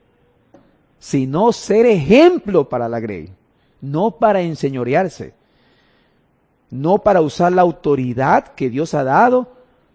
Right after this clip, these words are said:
para maltratar la grey, sino para ser ejemplo de la grey. Esa palabra grey, grey quiere decir obviamente la congregación, los santos, ¿no?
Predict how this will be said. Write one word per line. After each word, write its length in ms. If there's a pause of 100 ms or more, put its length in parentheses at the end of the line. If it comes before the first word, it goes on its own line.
(180)
para 300
maltratar 800
la 240
grey, 560 (1300)
sino 400
para 240
ser 240
ejemplo 560
de 60
la 100
grey. 300 (1300)
Esa 160
palabra 320
grey, 320
grey 320
quiere 220
decir 220
obviamente 320
la 120
congregación, 580
los 140
santos, 360
¿no? 120